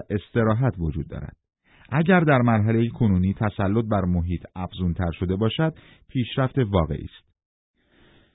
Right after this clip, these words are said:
می‌توان فرض کرد که تقریباً در هر زمانی در طول تاریخ بعضی ملل در حال پیشرفت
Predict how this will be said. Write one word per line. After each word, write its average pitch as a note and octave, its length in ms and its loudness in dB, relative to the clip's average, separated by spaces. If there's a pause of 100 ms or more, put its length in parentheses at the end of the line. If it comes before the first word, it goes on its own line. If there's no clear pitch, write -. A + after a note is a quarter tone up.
(100)
می‌توان E3+ 440 4
فرض C#3+ 380 2
کرد E2 240 0
که F#2+ 120 0
تقریباً C3+ 580 0
در C3 140 2
هر C3 380 0
زمانی G2 600 4 (240)
در F#2 140 -4
طول A#2+ 320 0
تاریخ A2+ 480 0 (160)
بعضی B2 400 2
ملل E2 460 2 (400)
در E2 140 -4
حال F#2 260 -2
پیشرفت D#2+ 800 -4